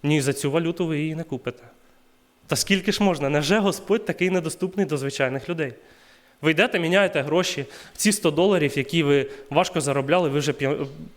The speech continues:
поміняли на п'ятдесят храмових доларів. Ваш настрій зовсім змінився, ви думаєте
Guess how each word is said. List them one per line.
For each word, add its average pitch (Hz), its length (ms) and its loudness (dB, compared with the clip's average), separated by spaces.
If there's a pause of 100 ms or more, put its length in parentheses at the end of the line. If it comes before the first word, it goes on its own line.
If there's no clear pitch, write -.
(320)
поміняли 151 460 4
на 135 80 0
п'ятдесят 135 480 0
храмових 139 540 0
доларів. 165 480 2 (1120)
Ваш 143 180 0
настрій 147 520 -2 (180)
зовсім 131 440 -2
змінився, 139 500 -2
ви 127 120 -2
думаєте 135 520 0